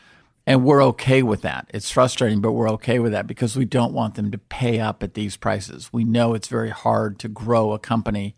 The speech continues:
when you're buying it at ten, eleven times earnings. I'd rather see them down at a more reasonable ebitda multiple.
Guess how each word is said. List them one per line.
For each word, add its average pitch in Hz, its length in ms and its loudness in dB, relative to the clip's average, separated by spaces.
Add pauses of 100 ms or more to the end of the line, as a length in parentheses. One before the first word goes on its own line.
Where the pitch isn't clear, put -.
(380)
when 113 140 0
you're 110 100 4
buying 107 460 0
it 107 160 -4
at 110 140 -10
ten, 117 240 2
eleven 107 360 0
times 107 380 -2
earnings. 104 480 -6
I'd 107 160 -6
rather 113 240 -2
see 117 220 -4
them 104 180 -2
down 107 420 -4
at 117 100 -6
a 110 40 -2
more 110 220 0
reasonable 107 440 -2
ebitda 101 380 -6
multiple. - 520 -12